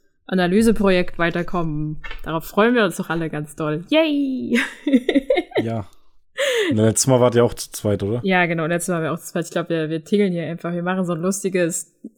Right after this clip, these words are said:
Speaker 1: Ringsrum. Jeder darf mal, aber nur zu zweit. Aber mal gucken. Weiß nicht, ob das so passiert. Mal sehen.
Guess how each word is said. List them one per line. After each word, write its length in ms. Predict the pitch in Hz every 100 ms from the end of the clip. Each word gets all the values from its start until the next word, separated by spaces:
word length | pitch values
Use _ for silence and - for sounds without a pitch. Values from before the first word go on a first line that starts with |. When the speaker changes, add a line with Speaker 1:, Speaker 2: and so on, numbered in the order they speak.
| -
Speaker 1:
Ringsrum. 580 | 180 208 - 180 175 170
Jeder 260 | 165 180
darf 360 | 165 147 - -
mal, 220 | 170 165
aber 180 | 156 165
nur 160 | 180
zu 120 | 180 185
zweit. 360 | - 151 87 - _ _ _ _ _ _ -
Aber 240 | 190 180
mal 140 | 160 175
gucken. 380 | 165 - - - _ _ _ _ -
Weiß 220 | 139 156
nicht, 280 | 220 196 - -
ob 140 | 170
das 180 | 175 -
so 100 | 170
passiert. 480 | - - 151 180 -
Mal 160 | 202
sehen. 360 | 180 165 147